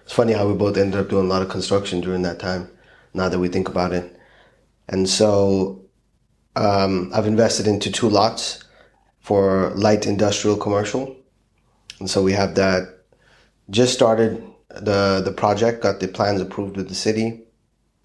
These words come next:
So we'll be covering a little bit about that. We'll do a deep dive on the numbers on that and what it takes to invest in this. And you don't need a lot to, to do it. Uh, you know, as, as far as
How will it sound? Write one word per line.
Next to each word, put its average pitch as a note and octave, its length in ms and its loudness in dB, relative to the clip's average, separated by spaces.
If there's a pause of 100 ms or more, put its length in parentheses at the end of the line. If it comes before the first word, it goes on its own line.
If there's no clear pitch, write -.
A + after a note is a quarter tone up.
(160)
So - 140 2
we'll A#2+ 100 6
be A#2 100 0
covering B2 260 4
a - 20 4
little A#2 160 4
bit A2+ 60 2
about A2 240 4
that. G#2+ 320 2 (340)
We'll A2 140 0
do B2 160 4
a A2 40 -2
deep A2+ 280 -2
dive G2+ 520 2
on G2 400 -2
the F#2+ 80 -4
numbers G#2+ 380 2
on G2+ 140 0
that F#2+ 380 -2 (220)
and G#2+ 140 -2
what A#2 120 4
it A2+ 120 0
takes A2+ 400 0
to F#2+ 420 -4 (500)
invest A2 460 2
in F#2+ 120 0
this. F#2 280 -4
And G2 140 -2
you A#2 60 4
don't B2 180 6
need A#2+ 140 2
a A2+ 60 4
lot G#2+ 400 2
to, G2 500 0
to - 160 -10
do G#2+ 160 2
it. F2 120 0 (380)
Uh, - 100 -2 (960)
you A#2+ 60 2
know, G2+ 160 4
as, F#2+ 240 0
as G#2+ 160 -2
far G#2 240 2
as F#2+ 280 -4